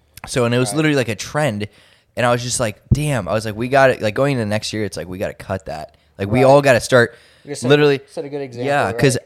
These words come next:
Speaker 1: um, you guys probably know them right now 'cause they're trending, but the Trend Twins, Eric and I
Speaker 2: Yeah.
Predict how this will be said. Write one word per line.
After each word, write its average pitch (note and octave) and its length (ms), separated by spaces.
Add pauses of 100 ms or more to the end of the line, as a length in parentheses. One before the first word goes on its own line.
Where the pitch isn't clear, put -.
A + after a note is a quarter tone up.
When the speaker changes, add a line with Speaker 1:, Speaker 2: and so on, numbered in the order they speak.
(380)
Speaker 1:
um, A#2+ 340
you C3 120
guys C#3+ 120
probably B2+ 220
know G#2+ 200
them A2 120
right G2+ 120
now G2 80
'cause G#2 180
they're G#2+ 100
trending, A2 360
but G2 160
the G2+ 100
Trend A#2+ 240
Twins, G2 260
Eric A2+ 180
and A#2 80
I A2 120
Speaker 2:
Yeah. G2 60